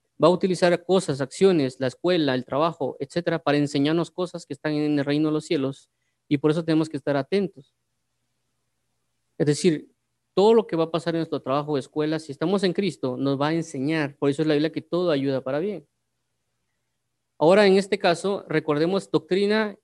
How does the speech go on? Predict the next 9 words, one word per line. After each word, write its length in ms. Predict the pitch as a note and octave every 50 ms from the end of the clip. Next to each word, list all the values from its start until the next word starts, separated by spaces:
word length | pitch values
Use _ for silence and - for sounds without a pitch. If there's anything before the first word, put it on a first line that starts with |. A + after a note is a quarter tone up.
| _ _ _
forma 240 | - F3 F3 F#3+ F3+
de 80 | F3
vida, 400 | E3+ G3 G#3+ F3+ E3+ D#3 D#3 D#3 -
enseñanza, 760 | D#3 D3+ D3 C#3+ D3+ D3 D#3+ F3 F3+ F3+ F3 E3+ - F#3 F#3
etcétera. 640 | - - - - F3+ E3 E3 D3+ D3 D3 D3+ D#3 D3+ _ _ _ _ _ _ _
Tener 340 | - D3+ D3 D3 D3+ D3 - _ _ _
cuidado, 520 | - E3 D#3 D3+ D#3 D3+ C#3+ B2+ B2+ - _ _
guarda, 520 | - C#3 D3 D3+ D3 C#3+ C#3 D3+ D#3 C#3+ -
guárdense, 680 | - C#3+ D#3+ F3 F#3 F3 F3 D#3+ C#3 - - - -